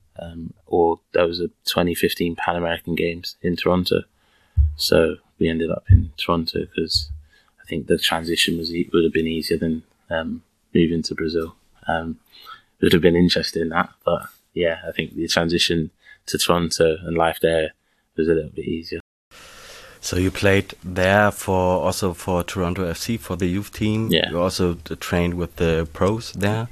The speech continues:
Speaker 1: Yeah.
Speaker 2: Um, and you played also for the team of the University of Toronto.
Speaker 1: Mm-hmm.
Speaker 2: I read about it.
Speaker 1: Mm-hmm.
Speaker 2: And with eighteen, you moved back to England,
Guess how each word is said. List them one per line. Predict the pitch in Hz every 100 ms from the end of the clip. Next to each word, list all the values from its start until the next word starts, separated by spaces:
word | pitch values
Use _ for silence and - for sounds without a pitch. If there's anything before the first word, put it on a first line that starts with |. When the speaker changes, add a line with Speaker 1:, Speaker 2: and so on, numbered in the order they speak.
| -
Speaker 1:
Yeah. | 101 - -
Speaker 2:
Um, | 87 87 87 87 90 87
and | - 87
you |
played | 87 - 90 85
also | 71 85
for | - 90
the | 85
team | - 92 87
of | -
the | 82
University | 82 85 82 101 - 110
of | -
Toronto. | - 117 120 123
Speaker 1:
Mm-hmm. | 135 95 104
Speaker 2:
I | 92
read | 95 98 107
about | 98 101
it. | 110
Speaker 1:
Mm-hmm. | 190 202 - - -
Speaker 2:
And | 90 95 -
with | 101
eighteen, | - 107 127 127
you | 110
moved | 104 107 -
back | 107 - -
to | 85
England, | 107 127 135 135